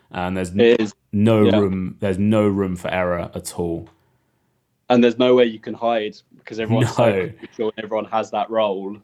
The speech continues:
Speaker 1: Yeah. Well, did you see the, uh, I don't know whether after you watched it at all, you saw the most recent, um, F one Grand Prix in Montreal, um, with Seb Vettel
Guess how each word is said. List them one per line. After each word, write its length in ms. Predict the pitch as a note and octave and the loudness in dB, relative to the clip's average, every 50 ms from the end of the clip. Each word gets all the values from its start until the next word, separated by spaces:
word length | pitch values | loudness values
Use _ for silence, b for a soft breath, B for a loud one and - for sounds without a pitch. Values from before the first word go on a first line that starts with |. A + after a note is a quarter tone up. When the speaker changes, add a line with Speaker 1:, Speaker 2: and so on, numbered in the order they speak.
| _ _ | _ _
Speaker 1:
Yeah. 220 | - G#2+ A2+ A2 G#2 | 2 2 4 4 4
Well, 160 | G2 G#2 A2+ | 2 2 4
did 180 | B2 E3 D#3 - | 4 2 2 2
you 140 | F3+ F#3 | 2 2
see 320 | D3+ - - D3 D3 C#3+ C#3 | 2 2 2 4 6 6 4
the, 500 | B2 B2+ C3 B2 B2 A#2+ A#2+ - - - | 4 2 0 0 0 0 -2 -4 -4 -4
uh, 520 | - A2 A2 A2 G#2+ G#2+ G#2+ G#2 G#2 G#2 - | -2 -2 0 2 2 2 2 2 0 0 0
I 80 | - A2 | 0 0
don't 180 | G#2+ B2+ B2+ B2 | 2 2 2 2
know 60 | A#2+ | 4
whether 180 | A#2 A2+ A2 A2 | 4 4 4 4
after 320 | A2 A2 A2 A2 A2 - | 4 4 2 0 0 -2
you 80 | G#2+ G#2 | -2 0
watched 320 | A2 A#2+ - - - - | 0 0 -2 -2 -6 -6
it 80 | G#2+ - | -6 -6
at 140 | - - - | -4 -4 -6
all, 80 | G#2 G2+ | -4 -4
you 120 | G2+ G2+ | -4 -6
saw 540 | G2 - - A2+ A2 G#2+ G#2 G#2 G2+ G2 G2 b b b b b b b b _ | -6 -4 -2 0 0 2 2 0 -2 -2 -4 b b b b b b b b _
the 60 | G#2+ G#2+ | 0 2
most 240 | A2 G#2+ G#2 G2+ | 2 2 0 0
recent, 640 | G#2 G#2 A2 A2 A2 - - A2 G2+ G2 - - - G2+ | 0 2 2 2 2 0 -2 -2 -4 -4 -6 -8 -6 -4
um, 460 | F#2+ F#2 F#2 F2+ F2+ F2+ F2+ F2+ - - | -4 -2 -2 -4 -4 -4 -6 -8 -8 -6
F 260 | - G2+ G2 - - | -6 -6 -6 -4 -6
one 420 | G#2 G2+ F#2+ F#2 F#2+ F#2+ F#2 - - _ _ _ _ _ - | -4 -4 -4 -4 -4 -6 -6 -8 -12 _ _ _ _ _ -4
Grand 280 | A2 G#2+ G2+ G2 F#2+ | -2 -2 -2 -2 -4
Prix 300 | - - G#2 G2+ F#2+ F#2+ | -6 -4 -4 -2 -2 -2
in 140 | F2+ F#2 F#2+ | -4 -4 -2
Montreal, 760 | F#2+ G#2 G#2+ G#2+ F2+ - - G#2+ G#2 A2 A2+ B2 B2+ C3 C3 _ _ - | -2 -2 -2 -2 -4 -4 -4 -2 -2 0 -2 -2 -4 -6 -10 _ _ -8
um, 380 | - G#2+ G2+ G2+ G2 G2 F#2+ F#2+ | -4 -4 -2 -2 -2 -4 -6 -4
with 200 | - G#2 G2+ F#2+ | -2 -2 -2 -2
Seb 240 | - - A#2 G#2+ F#2+ | -2 -2 -2 -2 -2
Vettel 680 | - A2 G#2 - - - A#2+ A#2+ A#2+ B2 B2 A#2+ A#2 | -4 -6 -8 -6 -4 -2 0 0 0 0 -2 -4 -6